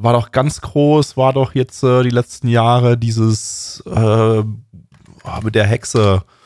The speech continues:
Hätte ich eigentlich spielen müssen, weil ich Hexenhut-Fan bin, aber, aber ich weiß grad, ich, ich, äh, äh, Little Witch Nobita, ist das das? Ja, genau. Ähm,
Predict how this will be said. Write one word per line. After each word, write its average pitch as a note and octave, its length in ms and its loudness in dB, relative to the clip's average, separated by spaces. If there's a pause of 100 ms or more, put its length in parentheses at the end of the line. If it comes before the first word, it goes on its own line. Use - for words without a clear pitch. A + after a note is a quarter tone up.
(240)
Hätte G#2+ 120 -2
ich G#2 100 -8
eigentlich A#2 220 0
spielen B2+ 260 0
müssen, A#2+ 220 -2
weil G#2+ 80 2
ich - 80 0
Hexenhut-Fan A#2 960 -2
bin, C3 180 0
aber, A2+ 300 0
aber A2 120 0
ich G#2+ 100 -4
weiß A#2+ 180 -2
grad, - 160 -4 (180)
ich, - 200 -12
ich, - 180 -10
äh, - 40 -4
äh, A2 800 -2 (100)
Little C#3+ 420 0
Witch C#3 220 -4
Nobita, G3 540 -2
ist G3 120 -6
das G#3 140 -6
das? A3 260 -4
Ja, B2 160 2
genau. G#2 380 0 (340)
Ähm, A2 560 2